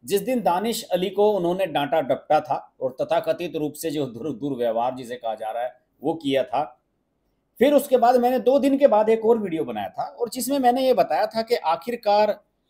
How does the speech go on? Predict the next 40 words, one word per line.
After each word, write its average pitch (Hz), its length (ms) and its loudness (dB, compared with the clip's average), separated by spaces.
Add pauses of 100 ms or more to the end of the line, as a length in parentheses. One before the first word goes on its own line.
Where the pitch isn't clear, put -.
(340)
दानिश 240 460 4
अली 233 200 0
के 247 100 4
प्रति 233 580 0 (280)
सहानुभूति 208 680 0
जो 180 140 0
है 185 100 4
वो 196 120 2
लोगों 156 300 0
में 185 160 -2
क्यों 170 180 -2
नहीं 139 220 -2
बनप-, 113 280 -10
पनप 107 240 -10 (100)
पाई। - 180 -18 (560)
ऐसा 240 200 0
क्या 233 220 0
हुआ 131 480 2 (120)
कि 208 60 -6
सोशल 220 460 4
मीडिया 220 340 6
पर 240 160 2
दानिश 214 460 6
अली 214 180 4
के 196 120 4
बजाय 120 580 0 (280)
रमेश 220 400 4
विधुड़ी 156 460 2
के 277 160 6
समर्थन 175 580 0
में 143 280 0
ज्यादा 131 300 2
ट्रेंड 135 360 -8
चलते 107 320 -10
हुए 110 160 -6
नजर 95 300 -12
आए? - 120 -20 (1200)
रमेश 151 320 4
विधुड़ी 135 360 -2
जिंदाबाद, 131 800 4